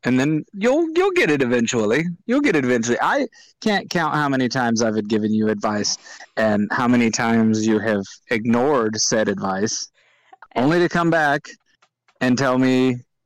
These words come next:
Speaker 1: "Oh, why, uh, why did I say what I said?" I'm like, "Well, you wouldn't if you just listened to me. I mean, Jesus, I done told you what, I told you what to do. I'm not, I mean, I, fuck, man." If, you know, it's funny because if I was getting paid for this to be, like, a, a therapist or something like that, you'd be my best customer.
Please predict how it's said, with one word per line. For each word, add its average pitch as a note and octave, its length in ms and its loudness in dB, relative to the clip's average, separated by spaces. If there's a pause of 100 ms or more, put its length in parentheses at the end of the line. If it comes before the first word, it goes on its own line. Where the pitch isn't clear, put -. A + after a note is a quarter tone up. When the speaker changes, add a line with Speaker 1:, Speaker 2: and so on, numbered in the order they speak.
(500)
Speaker 1:
"Oh, C4+ 320 2
why, C#4 360 2
uh, C4 560 2 (360)
why B3 400 -4
did C4 100 -2 (420)
I A#3 500 -4
say A3+ 280 0
what A#3 240 -2
I B3+ 120 2
said?" A#3+ 240 -2
I'm G3+ 80 2
like, C3+ 180 -2
"Well, B2 140 -4
you A#2 80 -12
wouldn't A#3 260 -2
if C#4 140 0
you F#3 80 -8
just F#3 220 2
listened B3+ 340 0
to G#3+ 60 2
me. B3+ 180 2 (160)
I - 100 -4
mean, C3+ 200 2
Jesus, D#3 420 -2
I C3+ 140 0
done A#3 200 0
told A3 240 -2
you G#3 120 2
what, G#3+ 140 0
I C3 140 0
told F#3 320 -2
you A#3 100 4
what A#3 180 2
to B3 80 -2
do. A3 420 2
I'm C3+ 160 -2
not, F3+ 180 -2 (160)
I A#2+ 60 -8
mean, A#2 320 -2 (260)
I, A#2+ 80 -4 (500)
fuck, D#3 280 0
man." B2 260 0 (340)
If, A#2 160 -2
you C3+ 200 2
know, C3+ 160 2
it's A#2+ 120 -2
funny E3 260 0
because A#2+ 260 0
if A2+ 120 -2
I C3+ 80 2
was C#3+ 140 -2
getting A#2+ 200 0
paid D3+ 240 0
for C#3 120 -2
this B2 200 0
to B2 80 -8
be, B2 140 2
like, A#2+ 220 0
a, A2 260 2
a A2 60 -2
therapist C#3+ 640 -2
or A2 40 -10
something C3+ 200 0
like B2 140 0
that, B2 160 2
you'd D3 160 2
be C#3+ 100 2
my B2+ 140 2
best C3 300 -2
customer. C#3 480 0